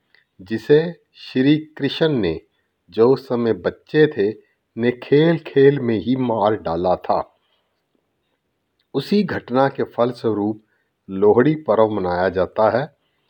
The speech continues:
और <clears throat> लोहिता का दहन किया जाता है। दूसरी कहानी है भगवान शंकर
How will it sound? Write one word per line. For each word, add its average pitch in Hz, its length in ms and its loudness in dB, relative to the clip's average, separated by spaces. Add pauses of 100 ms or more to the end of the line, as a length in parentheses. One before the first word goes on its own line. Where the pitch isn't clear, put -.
(200)
और 110 380 -2 (420)
<clears throat> - 160 -2
लोहिता 139 640 2
का 104 260 -2 (600)
दहन 101 400 2
किया 95 340 -4
जाता - 420 -10
है। - 140 -16 (1500)
दूसरी 143 600 0
कहानी 123 560 -2
है 127 180 -2
भगवान 98 580 -2
शंकर 117 720 -6